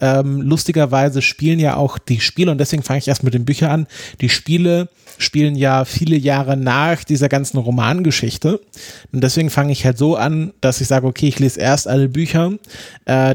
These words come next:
dann gehe ich an die Spiele. Und wahrscheinlich, nachdem ich auch die Bücher gelesen habe, kann ich mit der Serie anfangen. Die referenzieren sich ja sehr stark auf die Bücher. Aber ich wollte erst die Bücher lesen. Und genau, da bin ich jetzt so, habe jetzt schon ein paar Kurzgeschichten durch.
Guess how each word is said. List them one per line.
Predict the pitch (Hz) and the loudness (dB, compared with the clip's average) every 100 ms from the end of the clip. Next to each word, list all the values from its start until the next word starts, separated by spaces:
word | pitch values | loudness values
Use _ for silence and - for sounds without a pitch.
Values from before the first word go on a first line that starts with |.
| 131 | 0
dann | 135 160 165 180 - 131 | 0 0 -4 -8 -14 -2
gehe | 147 | 0
ich | - | 0
an | 131 | 0
die | 135 | 0
Spiele. | - - 160 170 190 208 - - | 0 0 2 2 0 -4 -14 -4
Und | 139 131 - - | 0 0 -4 -4
wahrscheinlich, | 127 147 139 147 | 0 0 0 0
nachdem | 120 139 | 0 0
ich | 131 | 0
auch | 120 | -2
die | 127 | -2
Bücher | 131 147 | -2 0
gelesen | 127 131 127 135 | 2 0 2 0
habe, | 123 | -2
kann | 143 | -2
ich | 135 | -2
mit | 135 | 0
der | 120 120 | 0 2
Serie | 135 131 117 | 2 0 0
anfangen. | 120 - 131 123 | -2 0 -2 0
Die | 131 135 | 0 0
referenzieren | 127 131 127 131 - 139 127 | 0 -2 0 -2 0 0 0
sich | 120 | -2
ja | 127 | 0
sehr | 123 123 | 0 0
stark | 123 123 | 0 -2
auf | - | -4
die | 156 | -6
Bücher. | 127 117 147 143 - - - | -4 0 0 0 -6 -18 -6
Aber | 120 131 | 0 0
ich | 143 | 0
wollte | 135 | 0
erst | 113 - | -2 0
die | 120 | -2
Bücher | 117 117 | 0 -2
lesen. | 117 107 - 170 - - _ _ _ _ _ _ _ - | -2 -2 -4 -6 -8 -18 _ _ _ _ _ _ _ -2
Und | 151 | 2
genau, | 175 143 | 2 2
da | 127 | 2
bin | 135 160 | 2 2
ich | 147 | 0
jetzt | 135 | 0
so, | 151 147 135 - - - | 2 2 0 -6 -8 -2
habe | 143 | 0
jetzt | 165 | 0
schon | 156 143 | 0 0
ein | |
paar | 135 | 0
Kurzgeschichten | - 156 - - 131 131 120 | 0 -2 -2 -2 -2 -2 0
durch. | 135 196 202 | 0 0 -4